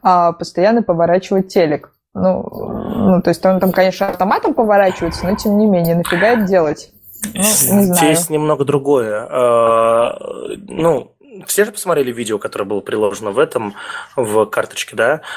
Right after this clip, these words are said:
Speaker 2: от, э, The Verge. А, эта идея есть, э, у Samsung технология, называется Samsung СмартТингс.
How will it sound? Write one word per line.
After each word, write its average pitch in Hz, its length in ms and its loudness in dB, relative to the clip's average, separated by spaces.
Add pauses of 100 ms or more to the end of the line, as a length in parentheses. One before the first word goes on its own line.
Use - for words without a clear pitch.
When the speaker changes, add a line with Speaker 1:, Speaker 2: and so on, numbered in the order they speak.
(120)
Speaker 2:
от, - 360 -4
э, 110 140 4
The 104 180 -2
Verge. 151 360 -2 (240)
А, 113 1000 2
эта 147 260 -2
идея 160 340 2
есть, 135 520 -2
э, 135 120 2
у 127 260 0
Samsung 120 540 -4
технология, 147 460 -2
называется 113 360 0
Samsung 107 260 -8
СмартТингс. - 760 -2